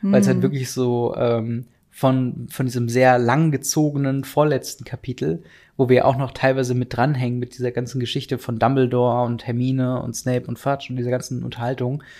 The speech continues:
Speaker 1: die ist ja noch quasi in, in Realtime. Und dann werden so die nächsten Wochen und Monate bis halt zum
Speaker 2: <laughs>
Speaker 1: Ende des Jahres so zusammengefasst in fünf Sätzen. Ähm, und das finde ich halt ziemlich, ähm, ziemlich krass.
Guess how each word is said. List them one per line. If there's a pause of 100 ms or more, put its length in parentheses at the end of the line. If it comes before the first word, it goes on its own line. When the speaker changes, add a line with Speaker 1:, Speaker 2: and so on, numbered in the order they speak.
(180)
Speaker 1:
die
ist
ja
noch
quasi
in, (560)
in
Realtime. (380)
Und
dann
werden
so
die
nächsten
Wochen
und
Monate
bis
halt
zum
Speaker 2:
<laughs>
Speaker 1:
Ende
des
Jahres
so
zusammengefasst
in
fünf
Sätzen. (440)
Ähm,
und
das
finde
ich
halt
ziemlich,
ähm, (200)
ziemlich
krass.